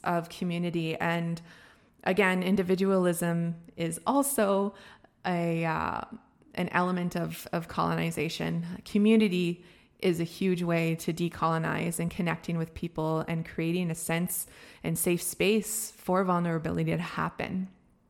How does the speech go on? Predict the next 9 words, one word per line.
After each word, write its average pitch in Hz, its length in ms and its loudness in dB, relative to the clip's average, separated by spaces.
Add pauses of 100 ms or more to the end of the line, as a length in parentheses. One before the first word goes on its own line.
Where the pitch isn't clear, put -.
(1160)
Another 240 760 4 (360)
components 180 640 0
of 165 140 -4
being 180 180 0
relentless, 170 640 -2
I 175 100 -2
believe, 170 380 0
is 165 140 -4
confidence. 170 920 -4